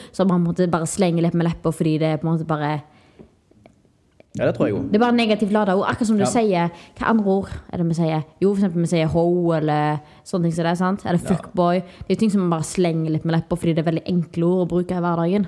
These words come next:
Speaker 2: Ja.
Speaker 1: Så det går litt under det samme.
Speaker 2: Ja.
Speaker 1: Men jeg tenkte også, siden vi snakker om, eh, toxic forhold, så kan vi
Speaker 2: Mm.
Speaker 1: snakke om det å tørre å gi slipp. Altså når på en måte,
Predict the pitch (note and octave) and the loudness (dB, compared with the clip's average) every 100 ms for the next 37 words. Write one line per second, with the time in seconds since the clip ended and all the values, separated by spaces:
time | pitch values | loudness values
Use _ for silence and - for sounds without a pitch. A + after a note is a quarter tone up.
0 | - - - - - _ _ _ _ - | -6 -12 -12 -14 -20 _ _ _ _ -12
1 | - - F#2+ - _ _ - F#3 F3 F#3+ | -8 -6 -8 -12 _ _ -14 -10 -8 -6
2 | F3 E3+ E3 F3 - _ - - - - | -6 -8 -8 -10 -14 _ -20 -18 -10 0
3 | C#4+ E4 D#4+ D4+ D4+ E4+ - - C#4 C4 | 2 2 0 0 0 -2 -4 -6 0 2
4 | G3 F3 G3 F3 E3+ F3+ F3 - - - | 0 -2 -2 0 2 2 0 -2 -6 -4
5 | G3+ - - G3 E3 A3 B3 - - G3+ | -2 -4 0 0 2 0 -2 -10 -4 0
6 | G3 - B2 - F3 F3 E3 - E3 E3+ | 2 2 0 0 2 2 0 0 0 0
7 | - F3 E3 D#3 E3+ - A3+ G3 - - | -2 0 0 0 -2 -2 -4 -4 -8 -6
8 | E3+ F3+ E3 E3 E3+ D#3 D3+ | -2 0 0 -2 -4 -2 -6